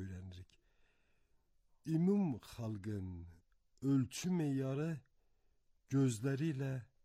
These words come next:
gördüyüdür. Belə ki, əgər kafirlərin rifahlı yaşayışlarını görsələr, onların yollarının düz və doğru olmasını zənn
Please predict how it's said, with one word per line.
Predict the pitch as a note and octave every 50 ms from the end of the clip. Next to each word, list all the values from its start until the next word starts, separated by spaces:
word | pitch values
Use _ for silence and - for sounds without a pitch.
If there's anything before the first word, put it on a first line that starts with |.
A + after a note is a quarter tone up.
| _ _ _ _ _ _ _ _ _
gördüyüdür. | - F#2+ E2+ D#2 - _ - E2+ F2 E2 _ _ - - - - _ _ -
Belə | A#2 B2+ C#3+ D3+ B2+ -
ki, | - A#2+ - A#2+
əgər | B2+ C3 B2 G#2 - _ _ _ _ _ _ _ _ _ _ - -
kafirlərin | - B2 A2+ A2 G#2 - - A2+ G2 G2+ G#2+ A2+ A2+ A2+ B2 C#3+ D3+ C#3 B2 G#2 F#2 _ _ _ _ _ _ _ _ _ _ - B2
rifahlı | C#3 C3 - - D3 C3 A2 G#2 C3+ D#3+ F3
yaşayışlarını | D#3+ C#3 A2+ - - A2+ G2+ F2+ - - G2+ G2 F#2 F2+ G2 F#2+ F2+ G#2
görsələr, | G2+ F#2+ - - C#3+ D3 E3+ E3+ - - - _ _ _ - _ -
onların | A#2+ C3 C3+ C3+ C3+ C#3 D3 D#3+ D#3+
yollarının | B2+ B2+ A2+ G#2+ G#2 G#2 G2+ G2 G2 G2+ G2 F#2+ F2+ _ -
düz | C3 D3 C3+ G#2+ G2 F#2+
və | G2+ G2 - -
doğru | A#2+ A#2+ B2 C3 C#3+ D3+ C#3+
olmasını | C3 B2 A#2 G#2 - - C#3 C#3 B2 G2+ F#2
zənn | F2+ E2+ F2+